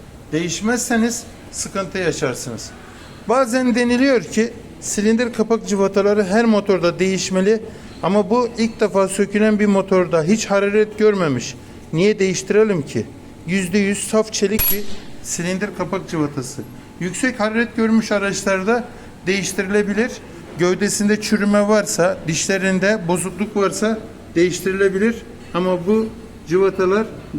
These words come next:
dinç ve sağlam duruyor arkadaşlar. Silindir kapak contamız. Motoru toplarken aşama aşama bu yıkanmış parçaların içinde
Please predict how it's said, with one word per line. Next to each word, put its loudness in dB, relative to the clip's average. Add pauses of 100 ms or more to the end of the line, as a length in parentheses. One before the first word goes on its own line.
dinç 0
ve 4
sağlam 2
duruyor 2
arkadaşlar. -4 (720)
Silindir -6 (160)
kapak -2
contamız. -2 (2250)
Motoru 0
toplarken 0 (320)
aşama 0
aşama -2 (680)
bu 0
yıkanmış -2
parçaların 0
içinde -2